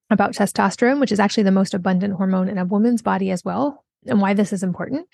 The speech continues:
and natural ways to get all of these hormones back into better levels. Talk about symptoms of low progesterone and what to do about it, how insulin comes into play, more reasons why magnesium is important, especially for thyroid, and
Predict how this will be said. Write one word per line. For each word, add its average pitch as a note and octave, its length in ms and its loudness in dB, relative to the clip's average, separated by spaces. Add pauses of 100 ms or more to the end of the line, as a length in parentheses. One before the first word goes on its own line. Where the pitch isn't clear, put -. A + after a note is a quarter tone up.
(540)
and G3+ 420 4
natural G3+ 480 4 (140)
ways G3+ 380 2
to G#3 100 -6
get G3 140 -2
all C#4+ 180 2
of C#4 60 0
these A#3+ 140 2
hormones F#3+ 380 2
back F#3 220 -8
into G3 500 0
better F#3+ 280 2
levels. F#3+ 360 -2 (680)
Talk G3+ 120 2
about G3 160 2
symptoms F#3+ 320 2
of F3+ 120 -2
low F3+ 120 2
progesterone A3 500 -2
and E3+ 100 2
what F3 100 -2
to - 80 -14
do G#3 140 2
about E3 200 -2
it, - 220 -14
how - 220 -4
insulin A#3 420 2
comes F#3+ 240 0
into F3+ 220 -2
play, - 360 -10 (540)
more G3 320 2
reasons A3+ 340 4
why G3+ 120 4
magnesium G3 520 2
is F3+ 80 -4
important, G3 520 -6
especially F3+ 420 -2
for F#3+ 140 -2
thyroid, F#3 520 2
and F#3 320 0